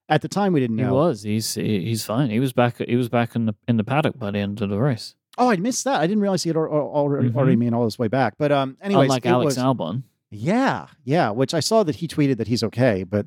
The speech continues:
Speaker 2: Mm-hmm.
Speaker 1: that, that I did not realize, 'cause it seemed, just watching it, that it seemed to me anyway, that, that Joe's, uh,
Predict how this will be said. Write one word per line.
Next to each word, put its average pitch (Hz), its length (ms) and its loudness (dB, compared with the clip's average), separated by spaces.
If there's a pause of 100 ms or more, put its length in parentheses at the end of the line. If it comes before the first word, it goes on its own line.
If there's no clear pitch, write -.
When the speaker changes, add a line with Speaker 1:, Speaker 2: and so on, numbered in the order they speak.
Speaker 2:
Mm-hmm. 123 180 0
Speaker 1:
that, 147 280 2
that 143 180 0
I 120 100 0
did 107 140 -4
not 120 200 -2
realize, 104 400 -2
'cause 127 200 2
it 143 100 -4
seemed, 220 640 0
just 143 200 -2
watching 131 420 0
it, 104 180 -4
that 120 240 0 (380)
it 143 120 2
seemed 185 220 0
to 120 80 -2
me 127 140 0
anyway, 101 360 -2
that, 107 360 0
that 117 100 2
Joe's, 120 500 0
uh, 117 920 -2